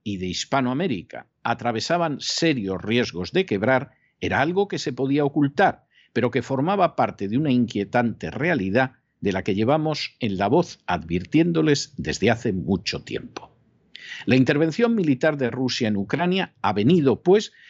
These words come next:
como un regalo para esconder la realidad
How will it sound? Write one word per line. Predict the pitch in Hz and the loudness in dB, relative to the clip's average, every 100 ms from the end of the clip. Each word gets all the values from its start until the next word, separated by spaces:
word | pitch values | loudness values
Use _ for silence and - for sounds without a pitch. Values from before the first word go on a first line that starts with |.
| _ | _
como | - 151 | 2 4
un | 247 220 | 4 4
regalo | 170 143 175 220 202 208 | 2 2 2 0 0 -2
para | - 104 | 0 0
esconder | 98 - 113 107 135 165 | -2 -4 -2 0 2 0
la | 95 85 | 0 -2
realidad | 87 190 156 98 120 131 | 0 0 2 2 2 2